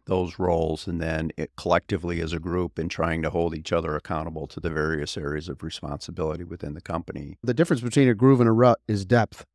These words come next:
Speaker 2: and you guys have just found a groove. And I think that unpack a little bit about what Keith said. I don't, I don't think this is unique to Hare. Multiple partners in any situation are challenging. Uh, you do your best to trust each other.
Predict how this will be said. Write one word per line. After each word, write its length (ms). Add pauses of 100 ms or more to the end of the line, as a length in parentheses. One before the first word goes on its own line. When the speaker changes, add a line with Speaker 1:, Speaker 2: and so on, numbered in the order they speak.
(120)
Speaker 2:
and 240
you 140
guys 300
have 100
just 260
found 420
a 60
groove. 560 (760)
And 220
I 120
think 360 (100)
that 420 (520)
unpack 480
a 20
little 160
bit 140
about 220
what 200
Keith 220
said. 240
I 80
don't, 120
I 80
don't 200
think 220
this 220
is 380 (220)
unique 560
to 120
Hare. 400 (180)
Multiple 600
partners 500
in 140
any 180
situation 600
are 100
challenging. 640 (720)
Uh, 80
you 160
do 100
your 160
best 240
to 80
trust 320
each 160
other. 300